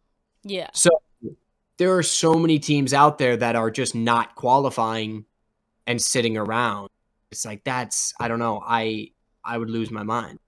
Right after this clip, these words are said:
Speaker 1: Yeah, I would freak out too. And the fact that people are saying that, like, they shouldn't be playing in these tournaments, they should be focused on the V C T, that's them being focused on it.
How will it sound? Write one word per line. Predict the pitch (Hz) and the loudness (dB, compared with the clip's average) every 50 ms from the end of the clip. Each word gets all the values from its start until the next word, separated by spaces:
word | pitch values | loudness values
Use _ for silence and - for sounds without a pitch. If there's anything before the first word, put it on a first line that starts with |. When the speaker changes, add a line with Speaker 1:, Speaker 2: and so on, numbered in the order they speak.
| _ _ _ _ _ _ _ - | _ _ _ _ _ _ _ -18
Speaker 1:
Yeah, | 196 190 175 165 160 | -14 -12 -12 -12 -10
I | 170 185 | -12 -12
would | 190 185 - | -12 -14 -16
freak | - - 190 180 - | -18 -18 -16 -14 -12
out | 190 180 180 _ | -12 -14 -14 _
too. | - 185 185 180 - | -14 -14 -12 -12 -12
And | - 180 202 | -12 -12 -14
the | 202 | -12
fact | - 277 277 294 - | -10 -10 -12 -10 -10
that | 370 330 233 | -10 -10 -10
people | - 233 208 - 208 | -10 -12 -8 -4 -4
are | 196 175 | -4 -4
saying | - 185 190 196 190 | -4 -6 -6 -6 -6
that, | 170 170 170 | -8 -10 -10
like, | 175 165 - - - _ _ _ _ _ _ _ _ _ _ - | -12 -14 -16 -20 -20 _ _ _ _ _ _ _ _ _ _ -8
they | 170 175 175 | -6 -6 -6
shouldn't | 170 - - 185 175 185 180 | -6 -6 -8 -8 -8 -8 -10
be | 165 185 185 180 175 | -10 -12 -12 -12 -12
playing | - - - 170 170 170 175 175 | -8 -6 -6 -4 -4 -4 -6 -8
in | 175 175 | -8 -10
these | 175 170 165 - | -10 -10 -12 -14
tournaments, | - - - 170 170 175 175 175 170 165 - | -14 -12 -10 -8 -8 -8 -8 -10 -10 -10 -10
they | 160 160 | -10 -12
should | - - 165 | -10 -12 -12
be | 170 170 | -12 -10
focused | - - 165 175 170 - 160 - | -8 -6 -6 -6 -6 -8 -10 -10
on | 175 175 | -10 -10
the | 170 | -12
V | 160 156 175 180 | -12 -12 -14 -14
C | 175 - 185 175 165 | -14 -14 -14 -16 -16
T, | - - 165 175 180 170 _ _ _ _ _ _ _ _ _ _ _ _ _ | -14 -12 -12 -12 -12 -14 _ _ _ _ _ _ _ _ _ _ _ _ _
that's | 196 277 311 359 349 - | -4 -2 0 0 -2 -2
them | - 269 311 359 320 | 0 2 2 2 2
being | 330 339 339 302 | 0 -2 -2 -4
focused | - - 262 311 311 - 381 - - - | -4 -4 -6 -6 -6 -6 -8 -8 -8 -8
on | 190 165 156 147 | -8 -10 -10 -12
it. | 131 - | -16 -18